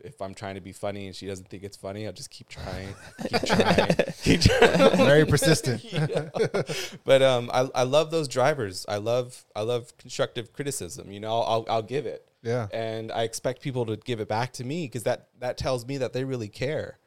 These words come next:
Speaker 1: And, you know, if they're, if they don't wanna say it to my face, and then, then they're probably not someone that I, I need, I need in my life, you know?
Speaker 3: Yeah.
Speaker 1: So that's how I'd answer it.
Speaker 2: That's not, that's a good, um, active way of approaching it.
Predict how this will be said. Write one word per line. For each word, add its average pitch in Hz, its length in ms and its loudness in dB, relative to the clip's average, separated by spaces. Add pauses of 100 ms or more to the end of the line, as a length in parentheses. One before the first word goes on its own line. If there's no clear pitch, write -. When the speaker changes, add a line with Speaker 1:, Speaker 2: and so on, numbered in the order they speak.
(400)
Speaker 1:
And, 110 580 -4
you 127 140 -8
know, 117 140 0
if 113 100 -6
they're, 131 160 0
if - 240 -6
they 127 100 -4
don't 151 160 0
wanna 156 200 -4
say 139 220 -2
it - 100 -8
to - 100 -8
my 139 140 -4
face, 143 380 -6
and 110 160 -12
then, 113 260 -8
then 117 420 -8
they're 120 140 -4
probably 123 580 -6
not 117 320 -8
someone 113 260 -6
that 107 120 -6
I, 107 220 -8
I 107 80 -12
need, 107 260 -14 (140)
I - 40 -14
need 113 220 -14
in 107 80 -12
my 98 120 -10
life, 117 300 -10 (960)
you 101 80 -18
know? 95 200 -14 (120)
Speaker 3:
Yeah. 113 240 -10 (200)
Speaker 1:
So 101 360 -10 (300)
that's - 160 -20
how - 160 -10
I'd 92 180 -8
answer 87 260 -16
it. - 200 -18 (260)
Speaker 2:
That's - 220 -4
not, 165 200 -4
that's - 200 0
a - 20 -12
good, 139 320 -2 (260)
um, 123 380 -8 (520)
active 120 380 -4
way 113 100 0
of 107 80 -2
approaching - 420 -6
it. - 140 -14